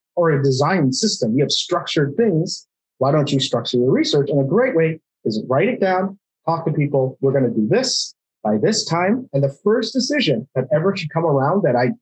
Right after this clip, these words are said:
don't see a lot of stakeholders even think about is, what are you gonna do right after the study is over,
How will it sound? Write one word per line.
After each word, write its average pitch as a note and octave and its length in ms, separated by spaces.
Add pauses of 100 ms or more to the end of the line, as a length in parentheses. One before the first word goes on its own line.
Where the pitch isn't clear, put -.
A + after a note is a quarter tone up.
(260)
don't F#3 200
see G3+ 120
a F#3 40
lot E3+ 120
of C#3 80
stakeholders C#3 500
even B2+ 260
think C3+ 160
about G#3 300
is, D3 160 (160)
what G#3+ 160
are F4+ 40
you F#4+ 100
gonna D4+ 200
do D#3+ 400
right G3 220
after F#3 340
the C#3 120
study C#3 340
is A#2+ 180
over, A#2+ 220